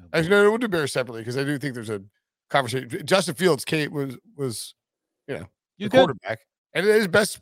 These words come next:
Speaker 1: best game as a, as a, as a young, young N F L player.
Speaker 2: Yep, he made some good throws. Darnell Mooney played well. Had a hundred twenty-five receiving yards.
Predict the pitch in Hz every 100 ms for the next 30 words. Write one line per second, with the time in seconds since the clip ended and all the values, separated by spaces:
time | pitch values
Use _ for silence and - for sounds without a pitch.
0 | 160 190 - 220 185 170 - 175 202 190
1 | - 170 175 190 190 175 - - - _
2 | 160 175 180 151 190 156 71 - _ _
3 | _ _ _ _ _ _ - 160 185 190
4 | - 143 160 156 139 156 160 160 151 -
5 | 147 135 139 147 139 147 139 143 143 143
6 | _ _ _ _ _ _ _ _ _ _
7 | _ _ 120 120 120 120 120 117 107 -
8 | 123 117 120 117 107 - -